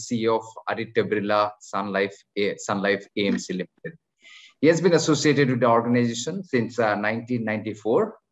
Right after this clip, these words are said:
Prior to assuming his role as a C E O in two thousand nine, uh,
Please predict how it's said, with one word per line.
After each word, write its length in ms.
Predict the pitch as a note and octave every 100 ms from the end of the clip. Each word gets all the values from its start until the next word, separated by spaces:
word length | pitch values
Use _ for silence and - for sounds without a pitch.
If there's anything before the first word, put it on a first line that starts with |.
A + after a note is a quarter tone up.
| _ -
Prior 360 | A2+ A2+ A2+
to 100 | A2+
assuming 380 | G#2+ B2 A#2 A#2
his 280 | A2+ G2+ F#2+
role 320 | A2+ C#3 C#3+ C#3
as 160 | A2
a 60 | G#2+
C 280 | - A#2 G2
E 60 |
O 200 | G2+ C3+ _ _ G#2+
in 220 | G#2 G#2+
two 120 | A2+ G#2
thousand 320 | G2 G#2 G2
nine, 480 | B2 A2+ A2+ C3 - - - - - -
uh, 280 | A2 A#2